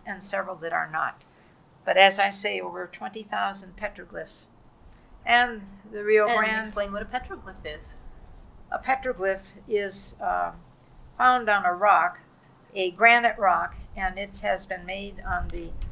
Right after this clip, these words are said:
Speaker 1: basalt covering on the rock that came from the volcano that was extruded, uh, fifteen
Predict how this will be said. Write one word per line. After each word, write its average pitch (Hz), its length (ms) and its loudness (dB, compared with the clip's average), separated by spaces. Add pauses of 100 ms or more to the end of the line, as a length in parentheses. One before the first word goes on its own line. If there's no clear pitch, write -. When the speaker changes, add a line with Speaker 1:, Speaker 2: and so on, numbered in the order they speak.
(140)
Speaker 1:
basalt - 480 4
covering 220 440 -2
on 202 220 6
the - 100 12
rock 175 340 4
that 180 140 -8
came 214 220 -8
from 196 180 -10
the 175 80 -8
volcano 175 720 -2 (300)
that - 80 -8
was - 180 2
extruded, - 720 2 (540)
uh, 165 400 -2 (220)
fifteen 196 500 -8